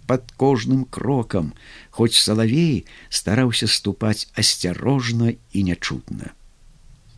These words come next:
У Салаўя было спачатку такое ўражанне, нібы нешта украў у Зоські, украў самае лепшае і дарагое ў яе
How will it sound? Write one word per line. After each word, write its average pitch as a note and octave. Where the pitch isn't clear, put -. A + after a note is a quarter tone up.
У D3+
Салаўя G3
было E3+
спачатку F#3
такое F#3+
ўражанне, E2
нібы D3
нешта F3
украў F#3
у C#3+
Зоські, G2+
украў E3
самае G3+
лепшае F#3+
і F3+
дарагое E3+
ў F3
яе E3+